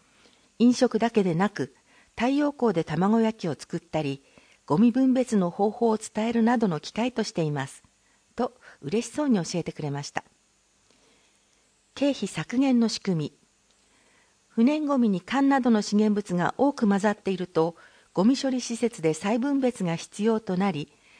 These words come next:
多額の費用がかかるそうです。そこで、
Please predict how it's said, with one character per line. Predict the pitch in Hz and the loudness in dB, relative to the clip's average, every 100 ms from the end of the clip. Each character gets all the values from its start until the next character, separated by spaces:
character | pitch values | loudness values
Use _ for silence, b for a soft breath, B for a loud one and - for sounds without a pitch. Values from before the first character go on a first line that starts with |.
| b | b
多 | 180 | -2
額 | 214 277 285 | 0 2 0
の | 269 | 0
費 | 247 | 0
用 | 262 247 | 2 4
が | 208 | 2
か | 180 | 0
か | 220 | -4
る | 220 | -4
そ | - 170 | 0 0
う | |
で | 131 139 | 0 -6
す。 | - _ _ _ _ b b b b b | -12 _ _ _ _ b b b b b
そ | - | -8
こ | 226 285 | -2 0
で、 | 269 254 | 2 0